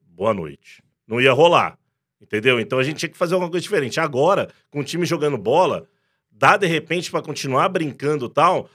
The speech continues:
mas se atentando mais ao lance de jogo, sabe, as situações, comentários,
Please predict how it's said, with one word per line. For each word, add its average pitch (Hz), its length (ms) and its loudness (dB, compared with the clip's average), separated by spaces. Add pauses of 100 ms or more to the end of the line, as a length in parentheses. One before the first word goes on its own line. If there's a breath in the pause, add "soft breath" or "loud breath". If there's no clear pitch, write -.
mas 127 200 -6
se - 80 -4
atentando 156 560 -4
mais 165 200 -2
ao 151 100 0
lance 143 280 -2
de 127 140 -8
jogo, 117 760 -4 (160 soft breath)
sabe, 139 280 -4
as 123 80 -6
situações, 139 840 0
comentários, 139 840 -2